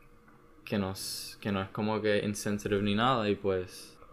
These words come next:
no tenía muchas expectativas, pero pienso que fue una, una película bien pleasant y bien como que, bien como que cute, que me gustó,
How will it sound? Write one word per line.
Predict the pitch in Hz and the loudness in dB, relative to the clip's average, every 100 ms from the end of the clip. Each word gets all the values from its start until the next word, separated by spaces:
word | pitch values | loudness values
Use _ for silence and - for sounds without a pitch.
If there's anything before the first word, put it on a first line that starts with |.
| - - - - | -18 -14 -12 -2
no | 113 107 | 2 2
tenía | 104 110 117 | 4 4 6
muchas | 120 117 127 120 | 4 2 0 0
expectativas, | - 117 120 120 139 131 - | 0 2 4 4 4 4 2
pero | 104 98 | 2 4
pienso | 98 92 - | 2 -2 0
que | 101 | 2
fue | 107 110 | 2 4
una, | 110 110 107 101 - | 4 4 4 2 0
una | 104 104 | 0 2
película | 104 104 104 104 | 2 2 4 4
bien | 104 101 | 4 2
pleasant | - 101 101 101 98 95 | 2 4 4 2 -2 0
y | 101 | 0
bien | 92 92 | -2 -4
como | 98 95 98 | -4 -2 -2
que, | 98 95 92 95 - - - - - - - - - - - - - - - - - - - - | -2 -2 -4 -10 -18 -20 -20 -20 -20 -20 -20 -20 -20 -20 -20 -20 -20 -20 -20 -20 -20 -20 -18 -4
bien | 104 95 | -2 0
como | 101 98 | 0 -2
que | 101 101 | -2 -2
cute, | - 104 95 | -2 -2 -2
que | - 98 | -2 -2
me | 95 | -2
gustó, | 95 - 98 92 92 92 | -4 -4 -2 0 -2 -6